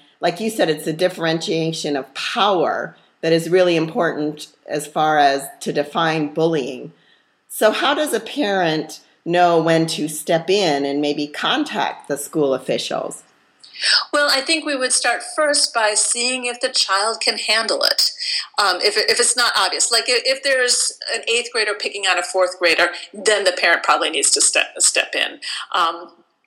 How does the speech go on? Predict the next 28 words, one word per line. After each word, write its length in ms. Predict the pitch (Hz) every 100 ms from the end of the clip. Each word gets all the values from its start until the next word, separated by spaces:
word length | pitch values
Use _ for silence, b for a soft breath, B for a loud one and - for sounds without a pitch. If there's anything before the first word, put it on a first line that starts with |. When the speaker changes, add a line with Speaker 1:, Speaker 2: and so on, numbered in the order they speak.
| _ _ -
Speaker 2:
if 140 | 339
it's 160 | - 233
a 40 |
whole 280 | 220 220 196
gang 320 | 196 190 185
of 140 | 175 -
kids 240 | 175 165
picking 320 | - 175 170
on 180 | 165 160
one 200 | 156 156
kid, 320 | - 151 151
then 160 | 196 185
the 80 | 180
parent 340 | - 170 143
might 200 | 156 143
need 160 | 170 170
to, 160 | 151 - -
to 100 | -
step 280 | 165 156
in 100 | 156
also. 280 | 151 156 156 - B B B
But 320 | 254 233 - -
that 180 | 254
should 240 | - 302 285
not 300 | 285 302 311
be 200 | 294 285
our 160 | 196 233
first 880 | - - 254 262 - - - -